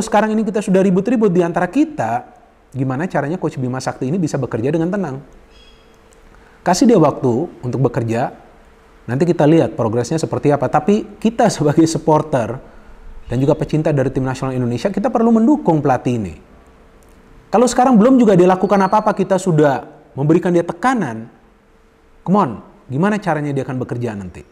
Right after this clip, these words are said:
At least bisa lolos dari fase grup. Walaupun kita belum tahu kita satu grup dengan, eh, negara mana. Tapi untuk saat ini, tugas kita itu adalah untuk mendukung Coach Bima Sakti.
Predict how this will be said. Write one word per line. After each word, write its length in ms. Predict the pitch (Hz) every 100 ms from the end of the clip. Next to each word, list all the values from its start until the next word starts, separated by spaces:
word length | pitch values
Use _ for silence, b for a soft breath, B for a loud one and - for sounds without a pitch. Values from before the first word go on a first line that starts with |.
| _
At 240 | - 107 147
least 160 | 196
bisa 240 | 131 113 113
lolos 240 | 113 151
dari 160 | 143 143
fase 240 | 139 143
grup. 240 | 160 135 - - _ _ -
Walaupun 320 | 104 113 170
kita 160 | 156
belum 240 | 160 127 123
tahu 160 | 175
kita 240 | 120 139 143
satu 240 | 120 120
grup 160 | 120 139
dengan, 320 | 117 131 202 - - - _ _ _ - _ 98
eh, 140 | 92
negara 240 | 104 117 110
mana. 400 | 143 170 120 - - - - - - - -
Tapi 180 | 208 240
untuk 160 | 233
saat 400 | - 175 185 -
ini, 480 | 226 220 131 98 110 - - - - -
tugas 320 | 143 143 -
kita 160 | 156 160
itu 160 | 160
adalah 320 | 202 147 196
untuk 240 | 190 170 165 156
mendukung 480 | 143 190 - 175
Coach 240 | 113 117 123
Bima 240 | 120 117
Sakti. 320 | 143 - 113